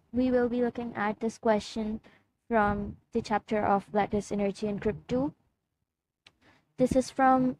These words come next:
uh, June two thousand ten, and it is paper four two of chemistry A levels. So let's start.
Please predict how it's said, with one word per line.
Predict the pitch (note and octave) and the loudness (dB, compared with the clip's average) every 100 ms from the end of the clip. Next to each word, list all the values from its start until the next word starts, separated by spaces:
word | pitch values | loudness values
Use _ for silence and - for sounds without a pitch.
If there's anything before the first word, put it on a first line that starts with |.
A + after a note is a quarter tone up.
| - | 0
uh, | G#3+ G#3+ G#3 G3+ | 2 2 2 0
June | B3 A3+ A#3 | 0 0 0
two | B3 | 0
thousand | A#3 G#3 G#3+ A3 | 0 -2 -4 -4
ten, | A3 G#3+ B3 E4+ _ _ | 0 0 -2 -6 _ _
and | A3 A3 | -4 -2
it | G#3+ | -2
is | A3 - | -2 0
paper | A3 G#3 G#3+ | -2 2 2
four | G3+ - G#3 | 2 0 -2
two | G#3 A#3+ B3 | -2 -2 -2
of | - - | -4 -6
chemistry | G#3 G#3 - G#3 G#3+ - _ _ - _ _ - | -4 -4 -4 -4 -4 -4 _ _ -20 _ _ 2
A | G#3+ | 2
levels. | G#3 A#3 F4+ - - _ - _ _ _ _ | 4 2 0 -4 -18 _ -20 _ _ _ _
So | - A3+ | -2 2
let's | A3 - | 2 0
start. | - G#3+ C4+ - | 0 2 2 0